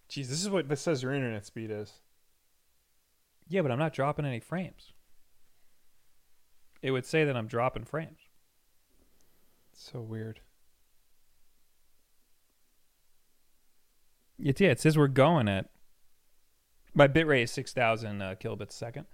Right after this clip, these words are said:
Speaker 1: What if you tried lowering it?
Speaker 2: No, it's, I'm just going at six thousand.
Speaker 1: Okay.
Speaker 2: I'm,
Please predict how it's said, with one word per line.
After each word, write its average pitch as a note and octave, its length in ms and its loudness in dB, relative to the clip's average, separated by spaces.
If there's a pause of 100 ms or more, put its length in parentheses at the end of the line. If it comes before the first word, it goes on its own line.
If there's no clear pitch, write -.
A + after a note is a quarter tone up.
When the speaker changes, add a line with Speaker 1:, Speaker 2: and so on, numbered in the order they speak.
(220)
Speaker 1:
What C#3 120 4
if B2 40 -4
you B2+ 60 -4
tried C3+ 200 2
lowering B2+ 380 -2
it? A#2+ 140 -12 (560)
Speaker 2:
No, C#3+ 200 8
it's, A2+ 180 2
I'm C3+ 200 4
just - 200 -12
going C#3 260 6
at A#2+ 100 -4
six - 160 -6
thousand. C#3 360 -4 (280)
Speaker 1:
Okay. A#2+ 360 -10
Speaker 2:
I'm, A#2+ 220 -4